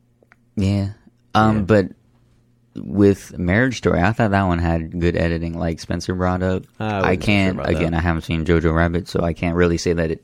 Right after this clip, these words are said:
Speaker 1: that Marriage Story deserves to be in there over that. Um, Joker, did you like the editing in Joker? <laughs>
Speaker 2: Um, it wasn't bad.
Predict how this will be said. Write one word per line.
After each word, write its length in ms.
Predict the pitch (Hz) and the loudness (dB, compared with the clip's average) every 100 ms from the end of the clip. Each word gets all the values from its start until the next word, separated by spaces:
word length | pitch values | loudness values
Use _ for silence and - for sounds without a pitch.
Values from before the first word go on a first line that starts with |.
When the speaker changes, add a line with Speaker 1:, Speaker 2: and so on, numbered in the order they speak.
| 87 | 0
Speaker 1:
that 300 | 87 85 - _ _ _ _ _ - | 0 0 -6 _ _ _ _ _ -6
Marriage 240 | 95 90 | 0 0
Story 180 | - 95 | 2 2
deserves 320 | 87 85 87 | 2 2 0
to 60 | 85 | 0
be 100 | 87 | -2
in 60 | 85 | -2
there 180 | 82 | -2
over 220 | 87 92 98 | 0 0 -2
that. 240 | 107 110 - _ _ _ _ _ - | -4 -8 -14 _ _ _ _ _ -8
Um, 380 | 90 87 87 | -4 -2 -4
Joker, 580 | - 110 123 117 117 113 - | -2 -2 -2 -2 -2 -4 -8
did 160 | - 123 | -10 -4
you 80 | 285 | 0
like 140 | 302 | 0
the 120 | - | -2
editing 340 | - 113 113 117 | 0 0 0 -4
in 100 | 113 | -4
Joker? 340 | 110 104 110 - | -4 -2 -4 -6
<laughs> 60 | - _ _ _ _ _ _ _ _ | -12 _ _ _ _ _ _ _ _
Speaker 2:
Um, 1200 | 95 101 104 104 104 104 101 101 101 98 95 95 95 _ _ _ _ _ _ _ _ _ _ _ | -2 2 4 4 4 2 0 -2 -2 -4 -6 -10 -16 _ _ _ _ _ _ _ _ _ _ _
it 60 | 202 | -2
wasn't 240 | 226 190 | 0 2
bad. 300 | 90 67 80 | 0 -2 -6